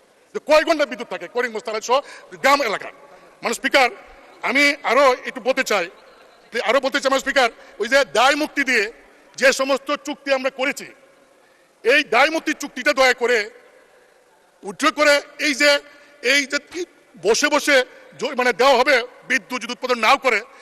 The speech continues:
এই চুক্তি জনগণের সাথে বাতিল করেন। বাতিল করে বিদ্যুৎ দিলে, যেমন আমাদেরকে বিদ্যুৎ দিলে আমরা বিল দেই, ঠিক ওই সমস্ত কোম্পানিকে বিদ্যুৎ দিলে তাহলে বিল দিবেন।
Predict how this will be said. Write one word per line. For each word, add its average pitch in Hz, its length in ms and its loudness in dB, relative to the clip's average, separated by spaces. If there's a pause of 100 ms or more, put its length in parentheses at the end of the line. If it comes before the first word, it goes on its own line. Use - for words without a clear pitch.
(220)
এই 302 60 2 (100)
চুক্তি 277 260 -8 (380)
জনগণের 233 340 0
সাথে 247 200 -2
বাতিল 214 240 -6
করেন। 185 180 -4 (920)
বাতিল 226 340 -2
করে 277 160 6 (1080)
বিদ্যুৎ 262 460 -2
দিলে, 285 180 4 (720)
যেমন 254 220 2
আমাদেরকে 269 300 2
বিদ্যুৎ 269 260 -4
দিলে 269 200 2
আমরা 254 180 0 (720)
বিল 277 220 -4
দেই, 320 140 0 (380)
ঠিক 320 160 2 (320)
ওই 269 140 2
সমস্ত 320 200 -2 (100)
কোম্পানিকে 285 360 0 (120)
বিদ্যুৎ 269 360 -2
দিলে 269 160 2 (580)
তাহলে 302 280 4
বিল 254 160 -8
দিবেন। 160 180 -12